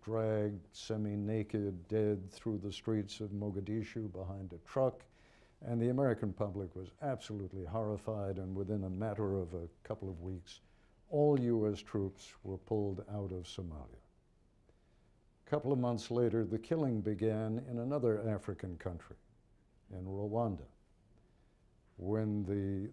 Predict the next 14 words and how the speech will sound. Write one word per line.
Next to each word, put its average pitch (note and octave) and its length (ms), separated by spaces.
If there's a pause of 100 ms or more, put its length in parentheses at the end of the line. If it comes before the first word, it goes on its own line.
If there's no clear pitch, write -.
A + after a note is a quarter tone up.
(100)
the G#2+ 80
Hutu G#2 520
began G2 520
killing G2 400
the, F2 460
the F2+ 80
Tutsi, - 380 (400)
the, F#2+ 200 (100)
the - 80
Tutsi. - 360 (1160)
Uh, G#2+ 280 (120)
and A2 380
there A2+ 180
were A#2 220